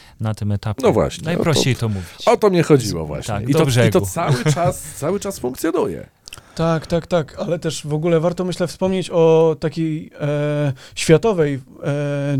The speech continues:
Speaker 3: J A, ponieważ, no, to jest fundacja, która została założona w tysiąc dziewięćset dziewiętnastym roku, także już ponad sto lat działa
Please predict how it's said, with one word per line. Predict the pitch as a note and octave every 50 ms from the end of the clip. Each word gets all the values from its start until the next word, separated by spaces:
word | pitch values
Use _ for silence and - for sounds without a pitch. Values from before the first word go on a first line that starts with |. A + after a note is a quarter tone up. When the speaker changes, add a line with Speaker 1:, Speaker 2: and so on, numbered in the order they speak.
| C3 C3
Speaker 3:
J | D#3+ D3+ D3 D#3
A, | D3 D3 D#3 E3 F3 E3+ - _ - - - - - - - _ -
ponieważ, | - D#3+ D#3 D#3+ D3+ D#3 D3 -
no, | E3 D#3 D3+ D3+ D3+ D3+ D3+ D3+ D3+ C#3+ _ -
to | D#3+ D#3+
jest | D#3 D3+ C#3+ - - - - - - -
fundacja, | - - E3+ D#3+ D#3 E3 E3+ D#3+ - F3+ D#3+
która | - - D#3+ D#3 D3+
została | C3+ D#3+ C3+ - F3 D#3+ D#3+ D3+
założona | C#3 D#3 D3+ D3+ C#3 D#3 D#3 D3+ D3 C#3+ C#3+ C#3+ C#3+ C#3+ D3 C#3+ _ _ _ _ _ _ _ _ _ _ _ -
w | - -
tysiąc | - - D#3+ - - D#3+ D#3 D#3 C3+ - - - - F3+
dziewięćset | C#3+ D#3 D#3+ E3+ E3+ - E3+ D3+
dziewiętnastym | C#3 D#3 D#3+ D3 - F3+ E3 - F3+ D#3+
roku, | D3+ D3 C#3 F3 E3
także | D#3 D#3 C#3 C3+ D3+
już | D3+ - -
ponad | - E3+ D3+ D3+ D3+ -
sto | - - E3
lat | D#3 D#3 D3+ C3+
działa | C3+ D#3 D3 C#3+ D3 D3+ E3 F3